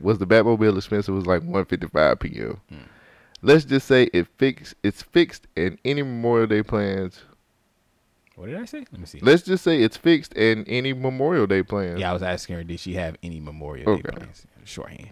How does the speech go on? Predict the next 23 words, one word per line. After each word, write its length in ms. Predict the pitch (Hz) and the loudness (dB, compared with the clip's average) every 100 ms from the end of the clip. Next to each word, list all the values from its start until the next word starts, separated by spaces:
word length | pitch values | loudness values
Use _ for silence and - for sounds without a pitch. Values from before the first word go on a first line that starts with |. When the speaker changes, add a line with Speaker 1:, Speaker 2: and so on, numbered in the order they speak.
| - | 2
Speaker 1:
"No, 300 | 160 143 104 _ _ _ _ _ _ _ _ - | 6 6 4 _ _ _ _ _ _ _ _ 4
I'll 140 | 180 | 4
be 140 | 175 | 4
home." 300 | 165 160 123 - _ _ _ _ - _ _ _ _ _ - | 2 0 0 -6 _ _ _ _ -20 _ _ _ _ _ -4
Damn, 320 | 113 131 120 | 0 2 2
you 300 | 123 139 131 - | -2 -8 -12 -4
text 300 | 131 120 - | 0 0 -2
a 60 | |
lot 200 | 98 107 | 2 4
of 60 | 104 | 2
shit. 300 | - 113 - | 0 -2 -2
Now 120 | 98 104 | -4 -2
I 20 | |
gotta 160 | 104 104 | 0 0
hit 160 | 113 | -2
view 240 | 95 104 107 | -4 -2 2
all. 380 | 98 90 85 - - - - - _ | 4 4 2 -6 -14 -14 -20 -20 _
<laughs> 640 | - 160 - - - - - | -2 0 -2 -6 -20 -4 2
I 80 | |
got 160 | 131 156 | 6 8
to 60 | 151 | 8
be 180 | 139 | 8
honest 120 | 139 | 8